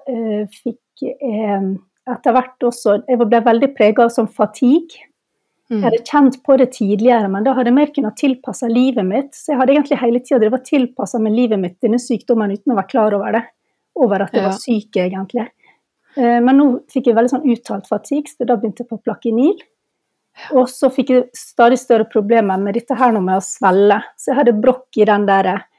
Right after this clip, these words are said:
Speaker 1: eh, klaffen i spiserøret, viste det seg. Og i
Speaker 2: Mm.
Speaker 1: tillegg så var det dette med tørre øyne, eh, munntørrhet. Så det, og disse, disse tingene ble,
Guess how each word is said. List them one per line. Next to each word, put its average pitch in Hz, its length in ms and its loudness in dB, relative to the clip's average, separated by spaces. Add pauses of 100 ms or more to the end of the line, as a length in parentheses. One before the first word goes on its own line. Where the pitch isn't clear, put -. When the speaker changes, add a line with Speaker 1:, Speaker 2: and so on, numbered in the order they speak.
(460)
Speaker 1:
eh, 226 240 -2
klaffen 202 580 0
i 208 60 -4
spiserøret, 214 880 0
viste - 280 -10
det 220 140 -6
seg. - 220 -8 (760)
Og 269 100 2
i - 40 4
Speaker 2:
Mm. 196 60 -4
Speaker 1:
tillegg 226 340 4
så - 140 -4
var 214 100 0
det 196 140 -2
dette 202 80 -8
med 202 140 -10
tørre 214 380 2
øyne, 226 600 2 (320)
eh, 226 160 -2
munntørrhet. 226 1080 0 (340)
Så 202 160 0
det, 233 160 4
og 247 100 0
disse, 240 300 -2 (140)
disse 233 260 -2
tingene 233 300 2
ble, 233 120 6